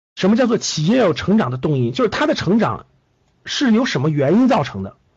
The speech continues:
是由国家的政策非常利好啊，比如说旅游行业啊，现在国家政策利好，人们的消费这个，这个，这个，这个能力也非常强，出境游火爆增长，哎，这就是动因，这就是动因。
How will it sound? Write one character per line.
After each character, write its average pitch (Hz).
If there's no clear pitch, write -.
是 -
由 285
国 220
家 254
的 302
政 262
策 170
非 -
常 226
利 302
好 -
啊， 135
比 143
如 196
说 220
旅 156
游 190
行 170
业 175
啊， 139
现 226
在 175
国 196
家 226
政 214
策 190
利 202
好， -
人 208
们 285
的 226
消 -
费 220
这 160
个， 135
这 131
个， 143
这 127
个， 143
这 135
个 135
能 139
力 254
也 180
非 196
常 208
强， 139
出 311
境 294
游 156
火 202
爆 214
增 165
长， -
哎， -
这 359
就 320
是 185
动 170
因， 127
这 247
就 262
是 -
动 160
因。 110